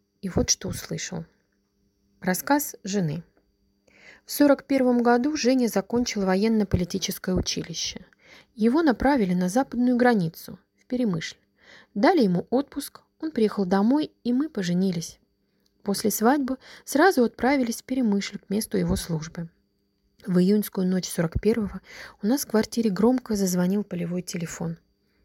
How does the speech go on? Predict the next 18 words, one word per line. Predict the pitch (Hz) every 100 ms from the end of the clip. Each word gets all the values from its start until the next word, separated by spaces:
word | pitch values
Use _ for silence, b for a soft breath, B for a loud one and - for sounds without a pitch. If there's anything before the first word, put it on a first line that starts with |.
| _ _
Я | 185 185
проснулась, | 185 185 - 247 208 180 - B B B
почувствовала | - - 240 - 220 202
резь | 226 254
в |
глазах | 220 196 180 170 - -
от | 190
яркого | 190 - 185 190
света. | - 180 165 175 180 _ _ _ _ _ _ -
Женя | 165 226 240 180
приглушенно | 170 180 170 247 226
разговаривал | 190 180 180 190 180
по | 170 180
телефону. | 185 185 - 165 170 _ _ _
"Хорошо, | - 196 - -
найду. | 240 208 170 185 - _ _ _ _
Сейчас | - 240 302 311 -
собираюсь". | - 214 196 196 196 -